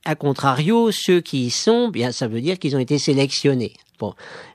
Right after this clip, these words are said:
Or, euh, on ne peut pas distinguer le bel embryon qui va être, euh, va faire, euh, avoir une vie extraordinaire de celui qui va avoir une vie médiocre ou qui va avoir, euh, des problèmes de santé majeurs.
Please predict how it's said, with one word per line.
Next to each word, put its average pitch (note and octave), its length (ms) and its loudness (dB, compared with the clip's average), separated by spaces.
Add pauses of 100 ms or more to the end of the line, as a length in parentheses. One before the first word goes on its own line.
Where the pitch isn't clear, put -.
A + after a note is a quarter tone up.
Or, C#3 380 4
euh, E3+ 220 -2
on D3+ 120 -4
ne D#3+ 120 2
peut C#3+ 160 0
pas F#3+ 200 0
distinguer C3+ 880 0
le B2+ 360 0
bel D3+ 420 4
embryon C#3 760 2
qui A#2+ 260 -6
va A#2 400 0
être, A2 300 -6
euh, G#2 360 -4
va A#2 160 -8
faire, C3+ 320 -8
euh, G#2+ 300 -6
avoir A#2+ 340 -4
une A#2+ 180 0
vie B2 260 -4
extraordinaire B2 1040 -4
de B2+ 180 -2
celui A2 520 -4
qui - 160 -4
va A2 100 -2
avoir C#3 260 0
une A2 160 0
vie A#2+ 180 -2
médiocre A#2 640 -2
ou B2 60 -2
qui A#2 200 -6
va G2+ 160 -6
avoir, C3+ 480 -4
euh, A2 140 -4 (340)
des G#2 140 -6
problèmes A#2 540 -2
de A2+ 100 -2
santé G2+ 400 -6
majeurs. G2+ 420 -8